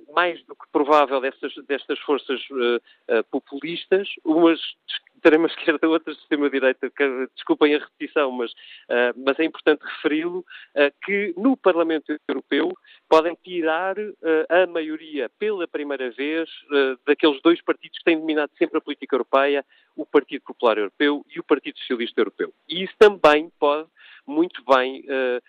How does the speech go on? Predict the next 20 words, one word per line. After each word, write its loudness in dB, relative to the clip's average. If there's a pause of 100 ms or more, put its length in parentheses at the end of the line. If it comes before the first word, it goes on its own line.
(200)
eh, -2 (140)
bloquear 0
muitas -10 (120)
decisões, 0
ou -4
aliás, -2
eh, -2 (160)
até -2
num 0
cenário -2
limite, -4 (400)
eh, 4 (300)
bloquear 2
o -6
próprio -4
funcionamento -6
da -8
União -6
Europeia. -12 (500)
Eh, 6